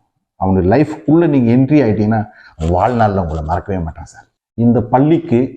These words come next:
இந்த ஆண்டு ஐம்பதாவது ஆண்டு அப்படின்னா, இந்த பள்ளியினுடைய துவக்க நாள் முதல் இன்றைக்கு வரைக்கும்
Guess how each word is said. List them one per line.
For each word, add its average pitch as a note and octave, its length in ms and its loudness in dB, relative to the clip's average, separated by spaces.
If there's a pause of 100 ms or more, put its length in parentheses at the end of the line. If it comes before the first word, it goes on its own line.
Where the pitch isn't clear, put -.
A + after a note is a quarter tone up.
(160)
இந்த C#3+ 380 2
ஆண்டு A#2+ 340 2 (1300)
ஐம்பதாவது A#2 640 2
ஆண்டு D#2+ 240 -4 (1080)
அப்படின்னா, G2+ 280 0 (140)
இந்த G2 200 0
பள்ளியினுடைய A2 760 0 (520)
துவக்க C3+ 420 0
நாள் A#2+ 260 4
முதல் A2+ 300 2
இன்றைக்கு C3 580 2
வரைக்கும் A2 460 -4